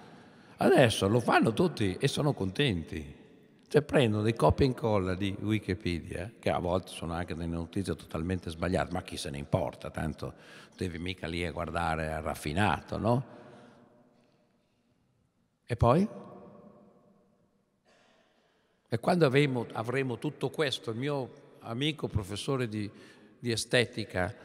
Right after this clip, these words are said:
all'Università di Milano mi ha detto che quest'anno ha girato una, una mail tra i professori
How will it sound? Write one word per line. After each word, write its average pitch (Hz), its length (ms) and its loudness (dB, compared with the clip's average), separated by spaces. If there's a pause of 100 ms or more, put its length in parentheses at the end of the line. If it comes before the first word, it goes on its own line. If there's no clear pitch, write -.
(220)
all'Università 104 800 0
di 110 140 2
Milano 95 520 2
mi 90 100 0
ha 90 60 0
detto 95 340 0
che 92 540 -4 (300)
quest'anno 98 680 2
ha 90 60 0
girato 95 400 0
una, 90 300 -2
una 101 220 -2
mail 98 380 2
tra 92 140 -6
i 85 60 -2
professori 87 800 -2